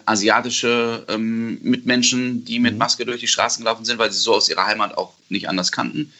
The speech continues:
Speaker 1: Ähm, und ich hab mich jetzt gefragt, ob auch wenn Corona irgendwann mal zur Normalität gehören sollte, sei es, dass es Impfungen gibt, dass es Medizin dagegen gibt, dass wir einfach, äh,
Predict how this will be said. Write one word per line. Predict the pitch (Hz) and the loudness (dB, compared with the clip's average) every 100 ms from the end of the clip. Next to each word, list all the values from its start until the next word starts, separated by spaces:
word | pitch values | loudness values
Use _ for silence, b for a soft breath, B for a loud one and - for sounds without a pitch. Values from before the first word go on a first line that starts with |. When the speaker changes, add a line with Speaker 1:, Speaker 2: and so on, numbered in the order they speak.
| b b b b b | b b b b b
Speaker 1:
Ähm, | - 104 110 - B B | 0 0 -2 -6 B B
und | 120 | 2
ich | 127 | 4
hab | 156 | 4
mich | 143 | 4
jetzt | - | 2
gefragt, | 127 127 135 135 | 0 2 2 4
ob | 113 | 0
auch | - 127 | 2 0
wenn | 123 127 | 0 -2
Corona | 120 117 120 143 143 135 | -2 -6 0 0 2 2
irgendwann | 131 127 120 | 0 0 0
mal | 120 123 127 - _ _ _ _ _ _ _ _ _ _ - | 0 0 -2 -12 _ _ _ _ _ _ _ _ _ _ -8
zur | - 123 | -2 2
Normalität | 127 131 123 120 156 180 - | 2 4 2 2 4 4 2
gehören | 113 101 92 87 | -2 0 -2 0
sollte, | 87 | -2
sei | 87 110 117 | 2 4 4
es, | 117 | 4
dass | 113 | 0
es | 104 - | -2 0
Impfungen | 151 156 135 127 120 | 0 0 -2 -2 2
gibt, | 120 113 - - - | 2 0 -6 -6 -4
dass | 110 | -4
es | 98 - | -4 0
Medizin | 113 113 - 139 135 | 0 0 0 2 4
dagegen | 117 113 110 104 | 4 2 2 2
gibt, | 110 110 | 0 -2
dass | 110 - | -4 0
wir | 104 104 98 | 4 6 4
einfach, | 98 104 98 - b b b b b - | 2 0 0 -6 b b b b b -4
äh, | - 101 101 101 | 2 4 4 0